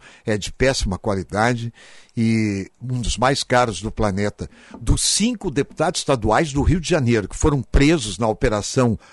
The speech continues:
Furna da Onça, braço da Lava Jato, dois conseguiram nesta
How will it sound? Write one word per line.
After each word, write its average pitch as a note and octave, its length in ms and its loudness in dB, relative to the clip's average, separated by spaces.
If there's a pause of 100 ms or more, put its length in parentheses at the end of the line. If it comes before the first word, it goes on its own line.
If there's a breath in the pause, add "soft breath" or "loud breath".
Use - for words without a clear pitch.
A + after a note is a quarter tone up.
(200 soft breath)
Furna D3 480 4
da G2 180 2
Onça, C3 340 0
braço A#2+ 480 0
da G2+ 100 0
Lava F#2+ 280 0
Jato, B2 460 0 (340 soft breath)
dois E3+ 420 6
conseguiram C3+ 640 0
nesta A#2 420 -2